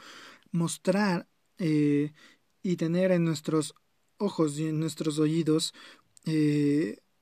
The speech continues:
la primer, el primer trailer o teaser trailer para El Conjuro tres, The Devil Make Me Do It.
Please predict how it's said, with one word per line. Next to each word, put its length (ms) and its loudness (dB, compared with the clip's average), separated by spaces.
la 220 -2
primer, 580 2
el 80 -4
primer 280 0
trailer 520 2
o 100 0
teaser 320 -4
trailer 480 2
para 280 0
El 240 2
Conjuro 640 -2
tres, 340 2
The 140 2
Devil 360 2
Make 260 -2
Me 140 -2
Do 220 0
It. 400 -16